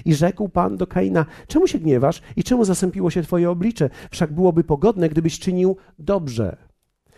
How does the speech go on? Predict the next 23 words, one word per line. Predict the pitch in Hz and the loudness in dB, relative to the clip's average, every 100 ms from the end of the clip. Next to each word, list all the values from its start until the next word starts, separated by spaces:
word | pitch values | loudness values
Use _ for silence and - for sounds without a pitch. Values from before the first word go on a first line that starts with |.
| _ - | _ -6
gdybyś | 156 165 - | 0 0 0
czynił | 202 196 208 214 - _ _ | 0 0 0 -2 -8 _ _
właściwie”. | - 190 - - 233 170 110 - - _ - _ | -4 -2 -2 -6 -6 -4 -4 -8 -14 _ -20 _
Co | - | -2
jest | 294 | 0
niewłaściwego | 226 175 156 - 165 151 | 0 0 -2 -2 0 2
w | 139 | 0
ofierze? | 131 147 113 - - _ _ _ _ _ _ _ _ _ _ _ _ _ _ - - | -2 -4 -4 -6 -16 _ _ _ _ _ _ _ _ _ _ _ _ _ _ -10 -2
Ano | 190 | 0
to, | 185 185 240 | 0 -2 0
że | 202 | 0
można | 190 165 160 | 0 0 0
dać | 190 190 - | 0 0 -4
to, | 208 | -4
co | - 180 | -4 -4
mam, | 214 185 | -2 0
a | 151 | 2
nie | 156 | 0
to, | 156 196 | -2 -4
co | 190 | -4
druga | 165 180 160 | -4 -2 -2
strona | 190 185 | -4 -6
chce. | - - - - | -6 -8 -8 -12